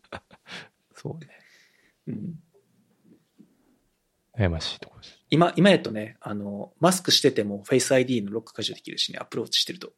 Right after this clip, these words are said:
Speaker 1: あ、そうなんや。
Speaker 2: うん。Apple Watchが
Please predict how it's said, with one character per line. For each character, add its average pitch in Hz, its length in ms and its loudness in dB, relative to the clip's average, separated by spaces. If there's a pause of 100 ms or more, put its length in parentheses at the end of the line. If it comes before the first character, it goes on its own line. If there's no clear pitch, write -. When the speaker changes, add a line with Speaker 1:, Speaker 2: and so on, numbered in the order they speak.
(680)
Speaker 1:
あ、 107 280 4
そ 117 240 0
う 95 40 0
な 85 100 -6
ん 87 40 -16
や。 - 160 -20 (440)
Speaker 2:
う 127 80 2
ん。 101 220 -2 (1700)
Apple - 400 4
Watch 185 360 2
が 135 440 6